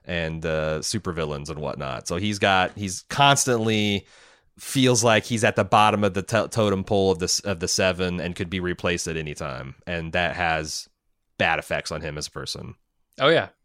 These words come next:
Speaker 2: And it happens in, uh, season one, right? Like, they, they essentially kick him out to <laughs> Ohio, Sandusky, Ohio, uh,
Speaker 1: <laughs> Some SeaWorld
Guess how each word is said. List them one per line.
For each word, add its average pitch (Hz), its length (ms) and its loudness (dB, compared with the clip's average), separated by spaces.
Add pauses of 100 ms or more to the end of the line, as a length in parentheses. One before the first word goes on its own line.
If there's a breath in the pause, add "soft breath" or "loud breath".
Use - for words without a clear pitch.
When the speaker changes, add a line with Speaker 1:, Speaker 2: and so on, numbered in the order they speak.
(120)
Speaker 2:
And 117 200 2
it 110 140 4
happens 101 560 -2
in, 95 240 -6
uh, 95 480 -4 (400)
season 98 300 -4
one, 92 200 -8
right? 101 260 0
Like, 101 180 -4
they, 104 200 -4 (120)
they 101 160 0
essentially 98 500 -2
kick 101 240 -2
him 92 320 -6 (280)
out 110 260 0
to 131 180 -2
<laughs> 127 120 2
Ohio, 117 600 2
Sandusky, 113 600 0
Ohio, 101 580 0 (560 soft breath)
uh, 98 280 2
Speaker 1:
<laughs> - 0 -
Some 107 200 4
SeaWorld 117 340 0